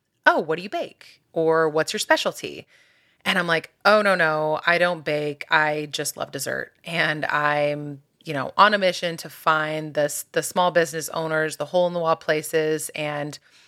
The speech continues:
give them a place to highlight them on my platforms. And that's been really fun. I really enjoy it. And I do plan to continue doing that, but I've taken a little pivot these past couple of weeks, and I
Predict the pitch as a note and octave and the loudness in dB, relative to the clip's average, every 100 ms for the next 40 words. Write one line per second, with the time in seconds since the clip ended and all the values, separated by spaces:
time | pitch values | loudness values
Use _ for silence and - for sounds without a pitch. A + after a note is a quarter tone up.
0 | _ _ - F#3 F#3 F3+ - E3+ - E3 | _ _ 0 0 0 -4 -6 -8 -2 -2
1 | D3+ - E3 D3+ D3 C#3 D#3 D3+ D3 D3 | -2 -4 -4 -4 -6 2 2 2 -2 -4
2 | C#3+ C#3+ C#3+ C#3+ C#3+ C#3+ - - - - | -2 -4 -4 -6 -4 -4 -4 -6 -8 -10
3 | - - _ _ _ _ _ _ - F3+ | -12 -14 _ _ _ _ _ _ 0 2
4 | F#3 D#4 D4+ A3 F#3+ F3 D3 - - _ | 2 2 4 2 2 0 -2 -6 -20 _
5 | _ - - E3 E3 D#3 D3 D3+ D3 F3+ | _ -4 0 2 2 0 -2 2 4 4
6 | C4+ - - D#3 D3+ D#3 D3+ C#3+ - D#3 | 0 -4 -4 -2 0 -2 -4 -10 0 2
7 | D3+ D3 F3 G#3+ - F#3 E3+ - - D#3 | 2 -2 -6 -6 0 0 0 -8 -12 -10
8 | - A3+ C#4+ G3 D3+ C#3+ C#3 C3 C#3+ - | -6 -2 -2 -2 -4 -6 -6 -4 -4 -4
9 | D3+ D#3 D3+ _ _ _ _ _ - D#3+ | 2 2 2 _ _ _ _ _ -6 -2
10 | D#3+ C#3+ - - C#3+ F3+ G3 G3 A3 - | -2 -4 -8 -2 0 0 0 0 -2 -2
11 | F#3 E3 F#3+ - - - E3 E3+ - - | -2 2 2 0 -10 -8 -8 -8 -4 -2
12 | C#3+ - D#3+ F#3 G3 D3+ D3 D#3 - - | -2 -2 -2 -2 -4 -4 -6 -6 -10 -4
13 | D#3 D3+ D3+ D#3 D3 - D3+ D3+ D3+ D#3 | -2 0 -2 -4 -10 -2 2 2 0 0
14 | D3+ | -2